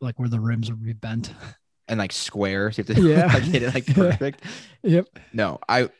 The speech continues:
Speaker 2: I, I was informed early on that those games were completely rigged.
Speaker 1: Yeah,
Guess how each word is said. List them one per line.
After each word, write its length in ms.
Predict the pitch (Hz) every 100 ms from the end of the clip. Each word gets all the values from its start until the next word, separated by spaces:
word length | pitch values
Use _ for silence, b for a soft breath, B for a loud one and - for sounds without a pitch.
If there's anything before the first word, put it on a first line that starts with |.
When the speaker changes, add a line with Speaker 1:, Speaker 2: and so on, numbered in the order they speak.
| -
Speaker 2:
I, 240 | 120 120 -
I 120 | 123
was 160 | 135 139
informed 680 | 120 - - 135 135 131 - -
early 360 | 127 127 113
on 280 | 107 101 95
that 100 | 90
those 240 | 107 101
games 340 | - 98 95 92
were 120 | 95
completely 600 | - 90 - 101 85 92
rigged. 400 | 87 90 92 104 -
Speaker 1:
Yeah, 440 | - 143 131 123